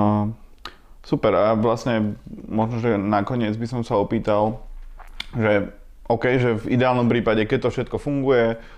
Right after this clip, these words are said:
všetci robia, ako majú, všetky dashboardy <laughs> sedia, a, tak to funguje fajn. Ale čo ak taký č-, taký externista napríklad odíde alebo nerobí dobre, akým spôsobom riešite nejaké odovzdávanie práce alebo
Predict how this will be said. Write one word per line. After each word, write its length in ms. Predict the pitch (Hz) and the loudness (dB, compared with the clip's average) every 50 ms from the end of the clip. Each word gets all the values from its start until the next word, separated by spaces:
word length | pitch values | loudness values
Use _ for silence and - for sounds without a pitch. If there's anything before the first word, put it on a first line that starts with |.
| - | -20
všetci 240 | - - 139 123 - 143 123 | -4 -4 -4 0 2 2 4
robia, 240 | 117 110 110 107 | 4 4 4 2
ako 160 | 110 - 127 113 | 2 0 -2 -2
majú, 280 | 117 131 131 123 120 120 120 127 123 | 0 0 0 0 0 0 -2 -4 -2
všetky 320 | - 139 120 - - 123 117 | -2 -4 -2 -2 -2 0 0
dashboardy 400 | 127 143 139 139 139 139 - - | 0 2 2 0 0 2 0 0
<laughs> 40 | - | 0
sedia, 400 | - 214 180 - - 170 165 180 185 196 240 269 277 247 202 | 0 -2 -2 0 0 0 0 -2 -4 -8 -10 -10 -10 -8 -2
a, 400 | - 135 123 120 120 117 113 113 | 2 4 4 6 6 4 4 4
tak 240 | 98 131 123 123 | 2 0 0 0
to 80 | - 131 | -4 -8
funguje 400 | - - 139 135 127 135 135 131 | -6 -4 -4 -2 0 0 0 0
fajn. 320 | - 127 101 101 123 156 - - - - - | 0 0 0 0 -2 -4 -8 -12 -18 -14 -4
Ale 160 | - 113 120 | 0 0 2
čo 160 | 120 - - 160 | 2 2 2 0
ak 160 | 165 160 - | 0 0 -2
taký 160 | 160 139 - | -4 -4 -4
č-, 240 | 139 - - 127 120 | -8 -8 -8 -8 -4
taký 240 | 117 151 139 147 147 | -4 -4 -2 -2 -2
externista 640 | - 120 113 - - 139 123 131 135 135 - 135 | -2 -2 -4 -2 -2 -2 0 -2 -4 -4 -4 -2
napríklad 480 | 120 120 117 123 127 113 - 120 113 - | 0 0 0 -2 -2 0 0 0 0 2
odíde 480 | - 131 143 143 139 113 101 104 101 92 | 0 2 2 2 2 2 2 0 0 0
alebo 400 | 95 101 104 107 107 104 107 101 | 0 0 0 0 0 0 0 0
nerobí 400 | 110 120 123 127 127 131 123 113 | 0 0 0 0 0 0 0 0
dobre, 400 | 107 104 107 107 120 139 - - - - - - | 0 0 0 0 -2 -4 -6 -10 -18 -20 -8 -4
akým 240 | - 139 143 185 185 | -4 -4 -2 -2 -4
spôsobom 480 | 180 - - 120 120 - 127 123 113 110 | -4 -2 -2 -2 0 0 0 2 2 2
riešite 400 | 113 113 113 135 127 - 117 113 | 2 2 0 0 -2 0 0 0
nejaké 320 | 110 107 110 110 - - | 2 0 0 0 0 0
odovzdávanie 720 | - 117 131 135 135 135 120 127 120 120 117 113 113 113 98 | 0 2 2 0 0 0 0 2 2 2 2 2 0 -2 0
práce 400 | - 110 95 101 104 101 - 117 | 0 2 2 0 0 -2 -2 0
alebo 800 | 104 101 76 - 98 101 101 101 101 98 104 98 98 98 95 | 0 0 0 0 0 0 0 0 0 -2 -2 0 0 0 0